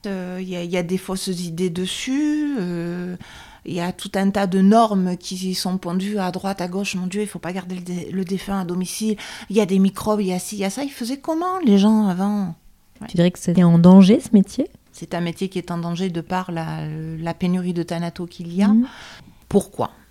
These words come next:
Speaker 1: Il y a une désinformation au niveau des centres de formation. Il y a, euh, des choses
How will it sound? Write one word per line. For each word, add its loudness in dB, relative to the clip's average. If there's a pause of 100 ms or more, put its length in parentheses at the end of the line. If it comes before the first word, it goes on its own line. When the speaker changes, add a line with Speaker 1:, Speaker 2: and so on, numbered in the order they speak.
Speaker 1:
Il 2
y 8
a 6
une 6
désinformation -2
au 0
niveau -2
des -4 (400)
centres 2 (220)
de -2
formation. -6 (1120)
Il -2
y 2
a, 2 (600)
euh, -4 (240)
des -4
choses 0